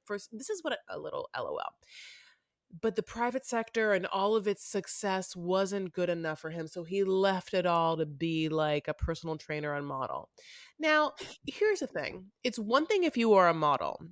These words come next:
but it's another thing that if you are spending your time every day just personal training peeps, I, that I can tell, like, it's kind of the, you know, like, their first foray into fitness. I don't know if you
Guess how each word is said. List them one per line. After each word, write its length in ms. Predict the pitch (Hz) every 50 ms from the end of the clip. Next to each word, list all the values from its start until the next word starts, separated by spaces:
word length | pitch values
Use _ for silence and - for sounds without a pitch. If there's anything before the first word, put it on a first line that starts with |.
| _ -
but 60 | 254
it's 100 | 262 -
another 340 | 285 262 269 311 349 392 392
thing 220 | 392 - 285 254 233
that 80 | 220
if 100 | 220 202
you 160 | 208 196 196
are 240 | - - 208 226 247
spending 320 | 247 - - 233 226 220 208
your 140 | 190 190
time 480 | 185 - 190 190 180 175 160 156 151 147 - -
every 340 | 185 190 180 190 196 185
day 240 | 170 175 170 170 175
just 240 | 170 170 170 - _
personal 360 | - 180 180 - - 190 180
training 580 | 180 - 185 175 170 175 170 165 160 160 156 - _ _ _ _ _ - - - -
peeps, 380 | - 214 185 180 - - - 185 - -
I, 220 | - 160 - -
that 160 | 165 165 135 - -
I 120 | 160 180
can 200 | 185 - 175 175
tell, 420 | - 180 170 151 151 156 160 175 180
like, 340 | 175 165 156 151 147 - -
it's 240 | 156 156 - - - 160 151 165 165 156
kind 180 | - - 175
of 60 | 165 160
the, 120 | 165 - - _ - -
you 140 | 180 180 165
know, 100 | 143 143
like, 200 | 143 139 147 147
their 80 | 160 156
first 320 | - - 156 160 - -
foray 320 | - 165 160 156 160 156 151
into 140 | 143 147
fitness. 440 | 147 - 165 - 190 202 214 - - - - - - - - - - - _ -
I 120 | 339 427 494 453
don't 140 | 359 254
know 320 | 233 226 220 214 208 208 190
if 240 | - 190 180 - 196
you 560 | 196 196 196 190 190 190 185 185 185 175